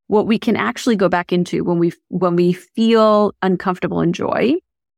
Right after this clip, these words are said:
we can actually move directly into gratitude, like, this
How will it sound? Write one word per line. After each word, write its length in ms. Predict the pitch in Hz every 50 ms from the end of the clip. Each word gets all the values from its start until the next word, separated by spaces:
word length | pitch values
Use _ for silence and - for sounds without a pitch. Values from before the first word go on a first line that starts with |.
| _ -
we 140 | 185 226
can 160 | 226 - 240 226
actually 340 | 233 247 - - - 285
move 280 | 247 208 196 196 185 170
directly 640 | - 185 170 156 151 185 175 170 - - 185 180 170 -
into 180 | 170 - 180
gratitude, 640 | 190 - 165 - - 160 156 - - - - - - - _ _ _ _ _ _ _ _ -
like, 260 | 180 180 175 - - -
this 320 | 170 202 180 180 - -